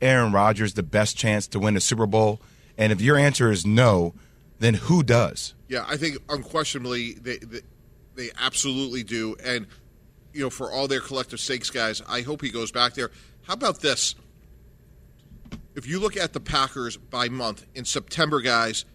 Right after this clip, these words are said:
Speaker 2: sixteen points a game, October, nineteen points a game, November, twenty-two points a game, December, twenty-seven points a game.
Speaker 1: Mm.
Speaker 2: They got better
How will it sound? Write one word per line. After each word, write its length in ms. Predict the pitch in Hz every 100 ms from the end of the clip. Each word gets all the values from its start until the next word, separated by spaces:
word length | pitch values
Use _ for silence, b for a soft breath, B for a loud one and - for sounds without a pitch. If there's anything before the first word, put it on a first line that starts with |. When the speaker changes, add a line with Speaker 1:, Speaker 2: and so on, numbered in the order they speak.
| -
Speaker 2:
sixteen 540 | - 170 - 175 147
points 300 | - 143 123
a 40 |
game, 380 | 107 117 110 98 -
October, 440 | 117 - 139 117
nineteen 460 | 110 123 127 - 117
points 280 | 123 113 101
a 40 |
game, 280 | 101 110 104 b b b
November, 380 | 123 120 131 120
twenty-two 420 | 110 135 120 - 127
points 320 | 127 113 107
a 40 |
game, 340 | 95 113 104 95 b b
December, 420 | 120 - 143 120
twenty-seven 640 | 107 - 123 113 - 110 107
points 300 | 110 98 -
a 40 |
game. 260 | 95 98 92
Speaker 1:
Mm. 280 | 98 80
Speaker 2:
They 140 | - 123
got 280 | 123 - -
better 360 | 131 143 147